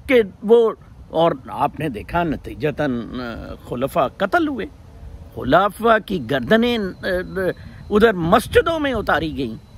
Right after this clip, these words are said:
ठीक है ना जी, कुरान पाक पढ़ते हुए उतारी गईं। तो it was all over and, अ, ये यजीद वगैरह proved it कि नहीं जी नहीं, वो हमारा चलेगा, ठीक है। हाँ, मोनक्स, आप Julius सीजर पढ़ें, बाकी Shakespeare के वो पढ़ें,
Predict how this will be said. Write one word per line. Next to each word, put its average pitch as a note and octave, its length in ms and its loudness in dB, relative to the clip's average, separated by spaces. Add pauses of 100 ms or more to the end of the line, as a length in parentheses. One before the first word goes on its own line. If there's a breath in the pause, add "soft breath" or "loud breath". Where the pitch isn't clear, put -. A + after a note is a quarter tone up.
(140)
ठीक C#3 200 -2
है D#4 60 2
ना G4+ 100 -2
जी, F#4+ 120 -4
कुरान E4 500 0
पाक F4+ 340 2
पढ़ते B3+ 360 -2
हुए G3+ 180 -4
उतारी B2+ 420 -6
गईं। A#2+ 220 -10 (500 loud breath)
तो E4+ 300 0
it D#4+ 40 -2
was D4+ 160 4
all C4 280 -2
over D#3 240 -4 (280)
and, F#3+ 460 0
अ, D#3+ 360 2 (540 soft breath)
ये E3+ 380 0
यजीद G#3 300 -2
वगैरह E3+ 340 2
proved E3+ 420 -4
it G2 180 -6
कि F3+ 120 -6
नहीं F3 200 -6
जी F#3+ 100 -4
नहीं, G#3 320 -6
वो C3 280 -4 (180)
हमारा C3+ 360 0
चलेगा, G2+ 480 -14 (280)
ठीक C4 200 -4
है। A#3 140 -4 (400 loud breath)
हाँ, F#4+ 240 0
मोनक्स, B3 840 -4 (140)
आप F#3+ 260 2
Julius E3 440 -2
सीजर D3 300 -4
पढ़ें, B2 540 -4
बाकी A#2+ 540 -6
Shakespeare B2 600 -8
के - 140 -8
वो G2 140 -10
पढ़ें, C3 360 -6